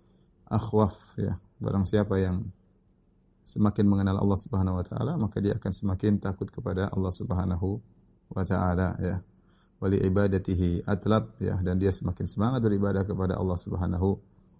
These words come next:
wa taala dan semakin jauh dari maksiatnya. Pada kesempatan yang berbahagia ini kita akan bahas, eh, tiga nama.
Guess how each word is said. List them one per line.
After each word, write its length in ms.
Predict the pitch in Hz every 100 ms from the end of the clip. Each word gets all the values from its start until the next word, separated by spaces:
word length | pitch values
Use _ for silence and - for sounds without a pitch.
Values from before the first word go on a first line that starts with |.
| _
wa 120 | 90 87
taala 480 | 80 101 101 107 110
dan 160 | - 95
semakin 480 | 90 92 92 - 90
jauh 180 | 92 90
dari 280 | 87 95 -
maksiatnya. 640 | 90 - - 87 - 85 85 - - - _
Pada 160 | - 127
kesempatan 400 | 117 117 113 110
yang 20 |
berbahagia 300 | 101 101 98
ini 120 | 98 113
kita 240 | 107 95
akan 240 | 98 95
bahas, 400 | 90 101 107 - - -
eh, 360 | 101 98 98 90
tiga 280 | 101 95 90
nama. 320 | 92 90 120